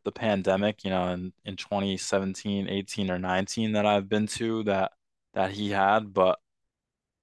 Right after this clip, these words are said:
uh, the home run this year against Taijuan Walker was just epic.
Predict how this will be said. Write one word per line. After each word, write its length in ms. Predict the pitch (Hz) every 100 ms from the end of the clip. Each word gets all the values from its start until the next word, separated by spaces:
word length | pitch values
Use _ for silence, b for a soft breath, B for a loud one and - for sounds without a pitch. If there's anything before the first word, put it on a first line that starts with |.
| -
uh, 320 | 104 95 92
the 120 | 95
home 300 | 98 131 135
run 240 | 127 127
this 260 | 117 113 -
year 200 | 110 107
against 340 | 101 98 -
Taijuan 440 | - 101 98 95 90
Walker 540 | 92 95 - 104 98
was 180 | 92 90
just 260 | 95 92 - -
epic. 340 | 98 - 104